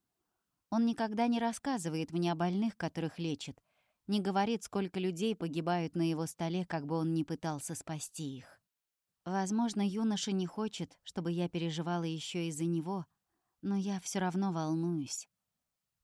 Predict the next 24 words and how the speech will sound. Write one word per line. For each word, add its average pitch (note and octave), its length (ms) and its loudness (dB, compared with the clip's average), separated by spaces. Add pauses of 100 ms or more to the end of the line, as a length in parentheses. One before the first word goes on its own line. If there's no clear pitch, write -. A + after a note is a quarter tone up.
(220)
Стар F3+ 500 0
и F3+ 120 -4
Тициан G3+ 500 -2
ещё D#3+ 340 -4
спят, G3 380 -6 (640)
а G3 140 -2
я A#3 200 2
уже A3+ 180 0
натянула A3 540 0
на G3+ 140 2
себя G3+ 300 0
вещи, A#3 340 -2
которые F#3 400 0
обычно G3 440 -2
надеваю F#3 540 2
на F#3+ 140 2
бой: E3 380 -4 (400)
чёрные D#3+ 480 2
брюки, F#3 500 -4 (300)
чёрная A3 440 0
майка G3+ 420 0
и G3 100 0
потёртые E3 560 -4
сапоги. C#3+ 600 -4